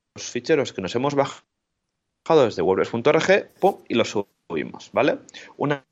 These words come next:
vez estén subidos los ficheros, vamos a nuestra,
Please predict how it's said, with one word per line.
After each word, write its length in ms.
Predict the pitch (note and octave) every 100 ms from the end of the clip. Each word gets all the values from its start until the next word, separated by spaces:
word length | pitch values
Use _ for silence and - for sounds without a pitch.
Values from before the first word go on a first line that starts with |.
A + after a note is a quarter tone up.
| D3+
vez 220 | D3+ A2+
estén 580 | G#2 - G#2+ G2+ G2 F#2
subidos 320 | - A#2+ C3+
los 140 | B2 -
ficheros, 480 | C3 F3+ G3+ A#3 - - -
vamos 320 | C3+ G2+ F#2
a 60 |
nuestra, 720 | E2+ F2 - F2+ E2+ D#2+ -